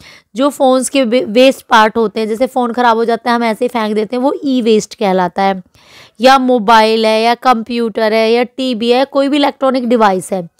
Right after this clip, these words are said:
जिसको जो ख़राब वराब हो जाती है, उसके कोई पार्ट ख़राब हो जाता है, तो उसे हम इधर उधर फेंक देते हैं, उसी को हम बोलते हैं ई वेस्ट, electronic, E for electronic wastes। क्लियर? चलिए, अब हम पहला पॉल्यूशन डिस्कस करेंगे।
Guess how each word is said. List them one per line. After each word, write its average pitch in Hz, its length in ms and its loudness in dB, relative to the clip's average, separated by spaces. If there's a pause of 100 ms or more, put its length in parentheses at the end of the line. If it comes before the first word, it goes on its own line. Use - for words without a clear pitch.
(420)
जिसको 269 340 -2
जो 302 120 2
ख़राब 269 360 4
वराब 269 260 2
हो 277 80 -2
जाती 262 260 -4
है, 277 100 0
उसके 285 220 -6
कोई 277 160 -4 (120)
पार्ट 247 200 2
ख़राब 254 260 2
हो 240 80 0
जाता 233 240 -2
है, 269 60 0
तो 277 100 -4
उसे 269 120 -4
हम 285 100 -6
इधर 269 180 0
उधर 269 140 0
फेंक 262 280 -4
देते 269 220 0
हैं, 285 160 -4 (420)
उसी 269 320 0
को 302 180 2
हम 277 160 0
बोलते 226 360 0
हैं 285 100 -4 (180)
ई 285 360 0 (280)
वेस्ट, 180 540 -2
electronic, 233 1000 -2
E 269 140 -2
for 269 260 2
electronic 220 800 -4 (320)
wastes। 175 520 -6 (320)
क्लियर? 311 260 2 (1400)
चलिए, 285 320 2
अब 320 140 2
हम 320 180 2
पहला 285 340 4
पॉल्यूशन 277 420 0
डिस्कस 269 340 -2
करेंगे। 254 500 -2